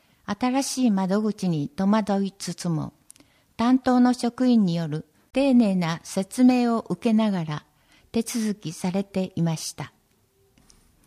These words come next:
紙面には、市役所一階ロビーに新しくできた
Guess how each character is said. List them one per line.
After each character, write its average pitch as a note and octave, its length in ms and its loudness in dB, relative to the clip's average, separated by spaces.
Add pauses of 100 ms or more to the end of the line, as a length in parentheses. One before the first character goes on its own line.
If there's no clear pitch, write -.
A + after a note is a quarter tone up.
(640)
紙 B3 300 2
面 G#3 120 2
に F3 100 -2
は、 D#3+ 220 -10 (340)
市 - 180 -6
役 C4 260 -4
所 G#3 180 -4
一 F#3 160 -4 (140)
階 G3+ 280 -6 (120)
ロ A#3+ 180 0
ビ A#3+ 200 0
ー - 20 0
に E3+ 160 -2
新 A#3+ 340 -4
し - 140 -10
く F#3+ 180 -6
で F3 120 -4
き - 140 -14
た C#3 280 -14